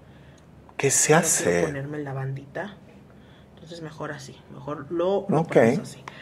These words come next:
Speaker 2: Bueno, yo como siempre hago mi desmadre aquí en la mesa. Voy agarrando lo que ocupo y lo voy echando nuevamente en mi
Speaker 1: Ok.
Speaker 2: cosita esta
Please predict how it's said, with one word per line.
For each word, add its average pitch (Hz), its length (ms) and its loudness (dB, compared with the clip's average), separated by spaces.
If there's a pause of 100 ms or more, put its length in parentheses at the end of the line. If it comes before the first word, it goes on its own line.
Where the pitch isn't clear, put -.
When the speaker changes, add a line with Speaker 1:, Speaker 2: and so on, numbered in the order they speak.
(360)
Speaker 2:
Bueno, 196 260 2
yo 202 140 0
como 233 180 -2
siempre 247 480 0 (400)
hago 180 140 -2
mi 190 80 0
desmadre 170 400 -2
aquí 185 160 -10
en 180 80 -6
la 180 60 -10
mesa. 202 320 -8 (760)
Voy 160 380 0
agarrando 165 400 -4
lo 160 120 -6
que 156 80 -8
ocupo 202 340 -4
y 180 60 -2
lo 160 100 -6
voy 147 120 -4
echando 147 300 -8
nuevamente 151 560 -8
en 165 200 -8
mi 185 220 -6 (540)
Speaker 1:
Ok. 104 60 -4
Speaker 2:
cosita 143 280 6
esta 240 360 -2